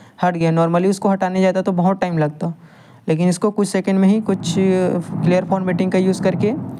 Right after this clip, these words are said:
फॉर्मेट पेंटर का यूज़ करके आसानी से हम लोग हाई-, हाईलाइट को हटा दिए।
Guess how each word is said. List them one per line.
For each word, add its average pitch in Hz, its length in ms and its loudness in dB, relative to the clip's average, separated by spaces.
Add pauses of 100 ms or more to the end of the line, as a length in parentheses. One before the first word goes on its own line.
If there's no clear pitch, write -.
(560)
फॉर्मेट 175 340 0
पेंटर 196 280 0
का 196 100 -2
यूज़ 196 180 0
करके 196 220 0
आसानी 185 320 -2
से 180 280 0
हम 180 280 0
लोग 175 120 0
हाई-, 165 340 -2
हाईलाइट 175 360 0
को 196 100 0
हटा 180 260 0
दिए। 151 240 -2